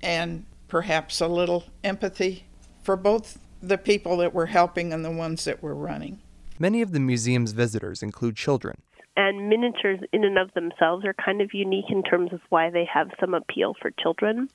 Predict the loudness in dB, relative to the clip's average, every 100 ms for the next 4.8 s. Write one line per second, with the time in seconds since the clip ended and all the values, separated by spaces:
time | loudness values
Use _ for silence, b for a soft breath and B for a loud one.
0 | 0 2 2 2 2 4 4 2 -2 -4
1 | -2 -2 0 0 -2 0 0 0 0 -2
2 | 0 0 0 -2 -6 -4 -4 -6 -8 -2
3 | -2 -2 -6 -4 -2 0 2 2 0 0
4 | 0 2 2 2 0 -2 -4